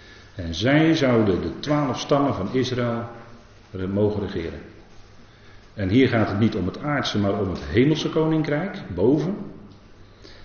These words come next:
En dan zegt Paulus, "Indien wij volharden, zullen wij ook gezamenlijk heersen." Indien wij loochenen, zal dat, hè, dat woord,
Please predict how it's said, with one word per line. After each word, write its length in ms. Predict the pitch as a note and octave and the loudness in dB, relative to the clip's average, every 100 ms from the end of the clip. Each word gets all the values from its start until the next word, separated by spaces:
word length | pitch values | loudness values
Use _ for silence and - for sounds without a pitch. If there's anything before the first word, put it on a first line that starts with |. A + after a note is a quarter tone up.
| - - - - - - - | -20 -20 -20 -20 -20 -20 -18
En 60 | - | 0
dan 180 | A2 C3 | 2 2
zegt 200 | C3 - | 0 0
Paulus, 540 | B2+ C3 C3 - - - | 0 2 0 -2 -6 2
"Indien 360 | A2+ G#2 G#2 | 4 6 4
wij 180 | F#2+ E2+ | 2 0
volharden, 540 | E2+ E2 F#2+ D#3 E3 | -2 -2 0 2 4
zullen 220 | C3 A2 F2 | 4 2 2
wij 220 | E2+ F#2+ | 0 2
ook 280 | C#3 D3+ - | 2 2 -2
gezamenlijk 800 | - F#2 A#2 B2 B2 A#2 A2+ - - - - | -6 -2 0 2 2 0 -2 -8 -16 -20 -6
heersen." 500 | F#2+ A2 F2+ - - - - - - - - - - - - - - | 2 2 2 -4 -10 -16 -20 -20 -20 -20 -20 -20 -20 -20 -20 -20 0
Indien 340 | A#2+ A#2 A#2 | 4 6 6
wij 320 | G#2+ F#2+ E2+ - - | 6 4 2 -4 -8
loochenen, 800 | F2 F#2+ B2+ E3 - G3 G#3+ B3+ - - - - - - - - | 0 6 8 8 8 8 6 2 -2 -10 -14 -18 -20 -20 -20 -10
zal 380 | F#2+ G#2+ F#2 F#2 | -2 0 2 2
dat, 320 | A2 - - | 2 2 0
hè, 260 | C3+ G3+ | -2 -2
dat 220 | C#3+ F#2 F2+ | 0 0 4
woord, 560 | A2 D#3 G#3 - - | 6 6 6 0 -6